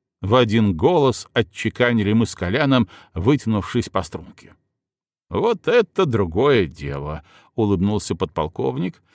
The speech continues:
затем остановил строгий взгляд на одном из стаканов. «Это что там у вас? Компот, что ли?»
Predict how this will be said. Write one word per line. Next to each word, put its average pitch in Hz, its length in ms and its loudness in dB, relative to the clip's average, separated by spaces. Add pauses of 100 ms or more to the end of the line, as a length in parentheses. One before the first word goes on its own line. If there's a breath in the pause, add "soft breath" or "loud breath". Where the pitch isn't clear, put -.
(220 soft breath)
затем 107 720 0
остановил 127 580 0
строгий 135 420 0
взгляд 90 520 -4
на 107 120 0
одном 110 300 -2
из 110 60 -6
стаканов. - 600 -14 (800)
«Это 220 540 0
что - 260 -4
там 95 220 -2
у 87 80 -2
вас? 85 320 -4 (640)
Компот, 135 460 0
что - 240 -2
ли?» 76 200 -8